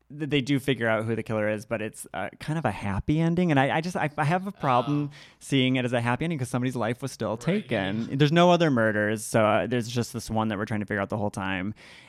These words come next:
Speaker 1: And the resolution was kinda like, "Well, we're all still friends, and we're all just gonna get along on, anyway." And I'm like, "No, that's not how it works." They're like,
Speaker 2: Right.
Speaker 1: "Somebody's life was taken. You found a dead body." Like, th-, the trauma that would follow it, I'd be more interested in reading about that.
Speaker 2: Okay.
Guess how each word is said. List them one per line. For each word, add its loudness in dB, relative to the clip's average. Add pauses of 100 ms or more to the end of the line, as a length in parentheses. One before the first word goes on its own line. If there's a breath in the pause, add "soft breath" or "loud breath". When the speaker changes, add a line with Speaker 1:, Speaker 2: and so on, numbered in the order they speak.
Speaker 1:
And 4
the 4
resolution 2
was -2
kinda 0
like, -2
"Well, 6
we're 4
all 4
still 0
friends, -2
and -4
we're -2
all 0
just -8
gonna -4
get 0
along 0
on, 2
anyway." 2
And 0
I'm 2
like, 0
"No, 2
that's 4
not 4
how 4
it 2
works." 2
They're 6
like, 0 (180 loud breath)
Speaker 2:
Right. -14
Speaker 1:
"Somebody's 4
life 4
was 0
taken. 0
You 2
found 2
a 0
dead 4
body." 2
Like, -4
th-, -18
the 2
trauma 2
that 4
would 2
follow 2
it, 4
I'd 2
be -4
more -2
interested -4
in -2
reading 0
about -4
that. -6
Speaker 2:
Okay. -12